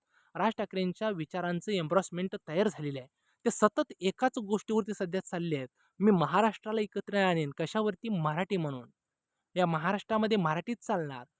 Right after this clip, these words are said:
मराठीचा जागर, तरुणांचा रोजगार, हे चार पाच प्रश्न घेऊन ते वर्षानुवर्ष मुलाखती असतील, भाषणात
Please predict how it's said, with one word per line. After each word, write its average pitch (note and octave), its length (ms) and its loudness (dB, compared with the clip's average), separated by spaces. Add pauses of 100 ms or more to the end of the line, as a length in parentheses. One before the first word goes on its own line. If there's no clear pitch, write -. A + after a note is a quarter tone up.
(180)
मराठीचा G3 560 -2
जागर, D#3+ 320 -2 (360)
तरुणांचा A3 460 2
रोजगार, D#3+ 340 2 (280)
हे F3 80 0 (100)
चार F#3 240 0
पाच G#3+ 200 -6
प्रश्न G3+ 260 -8
घेऊन F#3+ 200 -2
ते F#3+ 120 -4
वर्षानुवर्ष F#3+ 720 0
मुलाखती F3 540 -6
असतील, G#3 360 -4
भाषणात D3+ 340 -8